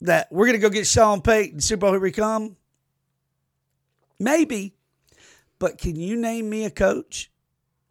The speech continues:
that was the head coach of one team, won a Super Bowl, and then went to another team as a head coach and won another Super Bowl? No, 'cause it's never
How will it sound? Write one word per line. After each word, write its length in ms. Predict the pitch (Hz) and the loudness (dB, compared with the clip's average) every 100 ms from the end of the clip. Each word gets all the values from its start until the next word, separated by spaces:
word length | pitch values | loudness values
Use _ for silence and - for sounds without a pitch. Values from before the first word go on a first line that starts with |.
| _ _ _ _ _ | _ _ _ _ _
that 160 | 143 147 | -6 -4
was 140 | 147 | -6
the 120 | - | -6
head 260 | - 190 180 | -4 -4 2
coach 240 | 208 208 | 0 2
of 180 | 202 160 | -2 -4
one 260 | 170 202 208 | -2 -2 0
team, 320 | 202 151 123 _ _ _ - | -2 -4 -6 _ _ _ -8
won 220 | 151 214 | -2 0
a 40 | |
Super 260 | 214 233 185 | 2 0 -2
Bowl, 360 | 165 135 131 - - | -2 -2 -4 -14 -2
and 220 | 170 175 | -2 0
then 400 | 170 147 143 147 | -2 -2 -6 -6
went 240 | 196 226 | -6 -6
to 100 | - | -4
another 300 | 202 214 285 | -2 0 0
team 220 | 269 233 185 | -2 -6 -6
as 60 | |
a 40 | 147 | -4
head 200 | 165 147 | -4 -4
coach 320 | 160 143 - - | -4 -6 -10 -12
and 260 | 151 143 131 | -8 -8 -4
won 200 | 147 165 | -2 0
another 260 | 165 170 | -2 -4
Super 220 | 160 196 | -6 -12
Bowl? 260 | 190 202 208 _ _ - | -12 -12 -14 _ _ -4
No, 320 | 175 135 120 - | -2 -2 -4 -10
'cause 180 | 175 147 | -8 -6
it's 180 | 139 - | -10 -4
never 400 | 147 156 156 | 0 0 0